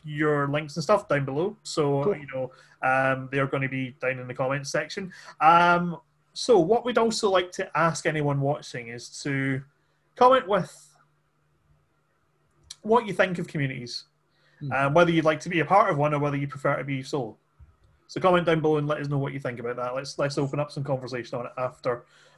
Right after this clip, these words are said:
Speaker 1: watching the podcast. So I'll leave a, I'll leave a little question down there. You guys can come back and answer it. And, um, you know, Brandon, if you want to stick around and answer some of the, you know, answer some of the questions that people ask or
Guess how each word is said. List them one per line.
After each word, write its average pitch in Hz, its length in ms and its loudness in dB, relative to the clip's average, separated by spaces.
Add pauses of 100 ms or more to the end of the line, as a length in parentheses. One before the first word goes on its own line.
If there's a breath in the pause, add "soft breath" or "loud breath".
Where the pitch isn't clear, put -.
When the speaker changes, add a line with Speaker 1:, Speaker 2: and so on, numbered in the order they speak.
Speaker 1:
watching 135 320 -2
the - 40 -10
podcast. 117 380 -6
So 135 300 -6 (280 loud breath)
I'll 160 120 6
leave 165 180 6
a, 135 260 6
I'll 160 140 4
leave 147 140 4
a 143 40 -2
little 135 240 -2
question 160 380 0
down 175 160 2
there. 180 240 0 (260 soft breath)
You 151 60 -6
guys 139 220 2
can 139 120 -6
come 139 120 -4
back 139 180 2
and 143 100 -2
answer 165 300 0
it. 160 100 0
And, 147 240 -6
um, 156 240 4
you 160 60 -2
know, 156 240 0 (380)
Brandon, 156 260 -2
if 147 140 -6
you 156 80 0
want 156 100 0
to 156 80 -2
stick 151 220 -2
around 165 180 2
and 160 80 -2
answer 160 240 0
some 165 160 -2
of 160 60 -2
the, 147 100 -4 (260)
you 160 100 -4
know, 160 100 2
answer 160 180 -2
some 165 140 0
of 160 60 -4
the 151 60 -4
questions 156 360 -2
that 151 100 -8
people 156 240 -2
ask 175 280 2
or 131 260 2